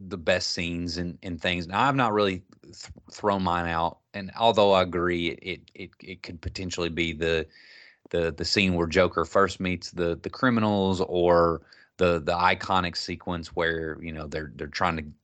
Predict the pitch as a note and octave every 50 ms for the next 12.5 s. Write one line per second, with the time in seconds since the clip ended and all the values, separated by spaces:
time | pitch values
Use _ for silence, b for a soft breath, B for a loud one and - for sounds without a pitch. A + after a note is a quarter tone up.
0 | - - D#2+ D2 - _ - - D2 C#2 - - - F2+ E2 - F2 E2 D#2+ D2+
1 | D#2+ D#2 D#2 G2+ G2+ G2 F2+ F2 E2+ E2 - - D#2+ D2 D2 D2 C#2 - - E2+
2 | E2+ E2 E2+ E2 D#2+ - - - E2+ D#2+ D#2+ F#2 - _ b b b b b b
3 | b b b b b b b b - - - G#2+ G#2 G2+ G2+ G2+ _ _ _ _
4 | _ _ _ - - G2+ G2 - _ _ _ _ _ _ _ _ _ _ - C#3
5 | F3 F#3 G#3+ E3+ B2+ G2 E2+ D#2+ D#2 D2 D2 D2+ D2+ - _ _ _ _ _ _
6 | _ _ _ _ _ - A2+ A2+ - G#2 A2 B2 C#3+ D#3 D#3+ D3 - - - A2+
7 | G2+ - - - F2 F2 E2+ E2 E2 D#2 - - - _ _ _ _ _ _ _
8 | - F#2+ F#2 F2+ F2 - - G2 F#2+ F#2+ F#2 G2 G#2+ B2+ D#3+ F#3 F#3 - E3 -
9 | - - - - - E2+ D#2+ F2 E2+ D#2+ D#2 D#2 D#2 D#2 D2+ D2+ - - _ _
10 | _ - E2 D2 F2 F2 E2+ E2+ - F2 E2 - - - E2 D#2+ D#2 - - D2
11 | D#2 D2+ - - - E2 D2+ D2 D#2 D2+ D2+ D2 D2 D2+ - - - - - -
12 | - - - - - - - - -